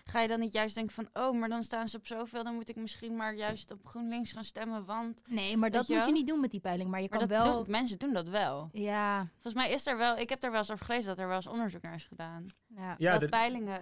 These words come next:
Speaker 1: bevolking in beïnvloeden, eigenlijk wat Arthur net al
Speaker 3: En
Speaker 1: zei.
Speaker 3: dat was de reden ook dat bijvoorbeeld landen zoals Italië en Frankrijk, eh, en trouwens ook nog andere landen, Ge-, Georgië volgens mij ook, dat die de peilingen vijf dagen voor de verkiezingen gewoon stopzetten. Dan gewoon van, "Jongens,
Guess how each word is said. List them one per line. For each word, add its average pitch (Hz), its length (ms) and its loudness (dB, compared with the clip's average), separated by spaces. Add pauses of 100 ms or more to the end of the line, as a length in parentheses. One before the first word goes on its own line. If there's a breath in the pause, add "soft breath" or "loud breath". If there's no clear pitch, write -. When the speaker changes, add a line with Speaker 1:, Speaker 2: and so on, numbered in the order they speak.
(160)
Speaker 1:
bevolking 202 720 -2
in 190 180 -4
beïnvloeden, 190 500 -2
eigenlijk 185 300 -4
wat - 80 -12
Arthur 190 180 -10
net 190 160 -6
al 139 60 2
Speaker 3:
En 135 60 6
Speaker 1:
zei. 131 120 6
Speaker 3:
dat 160 80 4
was 147 140 4
de 120 80 4
reden 110 260 4
ook 113 140 4
dat 113 120 0
bijvoorbeeld 107 380 -2
landen 113 380 0
zoals 101 360 -4 (220)
Italië 104 560 -2
en 113 200 0
Frankrijk, 113 600 2
eh, 113 340 2
en 113 80 -2 (540)
trouwens 107 240 -2
ook 98 60 -2
nog 107 100 -2
andere 104 180 0
landen, 101 340 0 (300 soft breath)
Ge-, - 160 -20
Georgië 104 400 0
volgens 104 240 -4
mij 101 100 -2
ook, 101 120 -6 (360 loud breath)
dat 110 180 2
die 127 260 4
de 120 140 -2
peilingen 135 420 4
vijf 143 200 6
dagen 127 220 4
voor 123 100 0
de 110 60 -2
verkiezingen 120 400 0
gewoon 127 220 2
stopzetten. - 540 -2
Dan 95 80 -6
gewoon 107 140 -2
van, 117 140 -2
"Jongens, 131 380 0